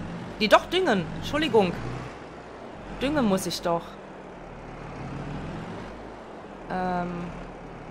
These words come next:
Ist mein, wo ist da mein Dünger? Wo hab, ach, den hab ich unten. Ja, und wieder an den K-,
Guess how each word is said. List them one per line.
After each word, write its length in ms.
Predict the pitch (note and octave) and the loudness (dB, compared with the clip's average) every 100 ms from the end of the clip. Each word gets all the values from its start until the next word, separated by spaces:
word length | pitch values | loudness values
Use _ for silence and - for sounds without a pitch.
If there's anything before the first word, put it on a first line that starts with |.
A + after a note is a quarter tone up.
| - - - - - | -12 -12 -12 -12 -10
Ist 180 | - - | -6 -4
mein, 200 | D#3 E3 - - | -2 -2 -4 -4
wo 60 | C#3+ | -4
ist 120 | C#3+ | 0
da 80 | F4+ | 0
mein 220 | D#4 F#3 | 2 2
Dünger? 360 | F3 D#3+ E3 A3 - - - - - - - - - | 0 2 2 2 -2 -6 -6 -6 -6 -8 -10 -12 -10
Wo 120 | F3+ | -4
hab, 100 | D#3+ F#3+ - - - | -4 -4 -8 -6 -4
ach, 100 | F3+ | 0
den 200 | A3+ F#3+ | 2 4
hab 120 | F3 | 4
ich 160 | F#3+ - | 2 0
unten. 340 | G3 - E3 - - - - | 0 0 -4 -4 -4 -6 4
Ja, 120 | C4+ - C#4 | 4 6 4
und 160 | B3+ | 4
wieder 160 | F#3+ G3 | 6 8
an 100 | G3+ | 8
den 120 | G3+ | 4
K-, 120 | - | 2